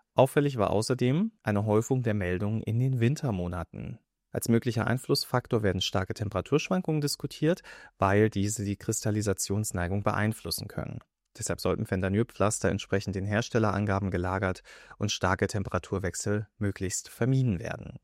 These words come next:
Nach Angaben der betroffenen Hersteller können Kristallbildungen bis zu einem definierten Grenzwert innerhalb der Produktspezifikation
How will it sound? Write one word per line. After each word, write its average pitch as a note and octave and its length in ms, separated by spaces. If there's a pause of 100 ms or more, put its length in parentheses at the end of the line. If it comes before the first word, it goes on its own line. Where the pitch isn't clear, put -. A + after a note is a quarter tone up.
(460)
Nach B2 140
Angaben D3+ 340
der C#3 100
betroffenen A#2+ 460
Hersteller A#2 440
können A2 240
Kristallbildungen G2+ 800
bis - 180
zu - 80
einem F#2 220
definierten C3+ 580
Grenzwert F2+ 640
innerhalb G2 320
der G2+ 100
Produktspezifikation - 1300